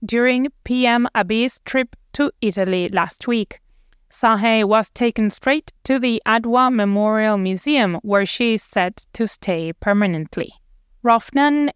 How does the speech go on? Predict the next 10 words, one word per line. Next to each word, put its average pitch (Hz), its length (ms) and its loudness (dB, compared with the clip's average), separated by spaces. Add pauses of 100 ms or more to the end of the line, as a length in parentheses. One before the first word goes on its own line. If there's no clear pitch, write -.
(100)
Ethiopian 226 800 0
electronic 202 680 -2
dance 196 460 -2
music 196 420 -4
D 208 200 -2
J 202 400 -2 (360)
turned 277 360 0
vocalist 247 640 0
and 190 200 -2
songwriter, 240 760 0